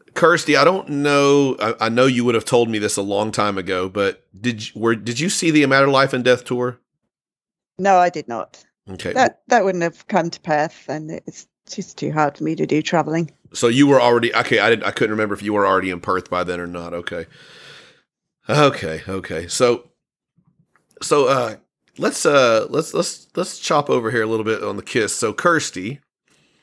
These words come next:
Speaker 2: Mm-hmm.
Speaker 1: you had heard Seduction of the Innocent. You thought that sounded a little interesting, and you went and you checked out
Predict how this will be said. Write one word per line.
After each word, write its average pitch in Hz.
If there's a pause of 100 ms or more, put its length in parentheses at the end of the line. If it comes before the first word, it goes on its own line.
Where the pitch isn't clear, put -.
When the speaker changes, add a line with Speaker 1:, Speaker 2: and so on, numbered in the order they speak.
(460)
Speaker 2:
Mm-hmm. 180 (100)
Speaker 1:
you 123
had 123
heard 135
Seduction 127
of 120
the 117
Innocent. 113
You 104
thought 107
that 107
sounded 104
a 107
little 107
interesting, 101
and 104
you 101
went 110
and 101
you 98
checked 110
out 101